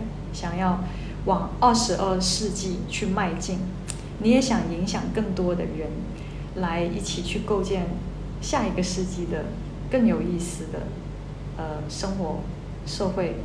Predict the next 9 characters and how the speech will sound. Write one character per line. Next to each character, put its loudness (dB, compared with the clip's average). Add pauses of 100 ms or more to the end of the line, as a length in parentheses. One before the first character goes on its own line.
(540)
整 -6
个 -6 (100)
状 -4
态 -4
的 -4
话， -6 (840)
那 -2 (100)
真 0
的 2